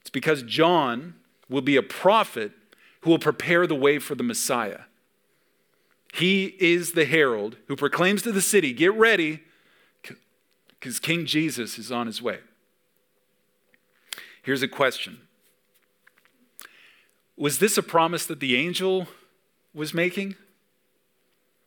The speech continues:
Is the angel the one who came up with this idea? Is the angel the one who's going to provide the power to make it happen?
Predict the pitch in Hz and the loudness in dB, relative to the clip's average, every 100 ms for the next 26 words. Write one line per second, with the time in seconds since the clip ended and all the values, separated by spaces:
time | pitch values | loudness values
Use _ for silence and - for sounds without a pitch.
0 | _ _ _ _ 113 127 131 170 190 202 | _ _ _ _ -6 0 2 0 0 2
1 | 190 190 165 156 175 190 190 170 160 - | 4 2 2 4 4 2 -4 -4 -6 -6
2 | 180 175 170 - 170 180 165 160 160 151 | -4 0 -2 -2 -2 -2 0 0 2 2
3 | 160 170 147 127 139 190 190 190 170 160 | 2 0 0 0 0 0 0 0 0 0
4 | 147 165 180 165 135 160 151 143 139 117 | 2 0 0 -6 -6 -4 -4 -4 -2 2
5 | 131 139 139 - 135 139 151 156 151 147 | 2 2 -4 -6 0 2 4 2 -2 -8
6 | 127 117 139 143 139 135 135 - 180 190 | -6 -2 -2 -2 -6 -4 -6 -6 -8 -10